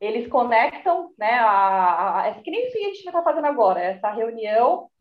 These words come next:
e aí o, o palhaço, ele se apresenta, ele conversa com os pacientes via tablet,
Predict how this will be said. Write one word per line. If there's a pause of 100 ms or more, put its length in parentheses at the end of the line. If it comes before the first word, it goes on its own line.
(220)
e
aí
o,
o
palhaço,
ele
se
apresenta,
ele
conversa
com
os
pacientes
via
tablet,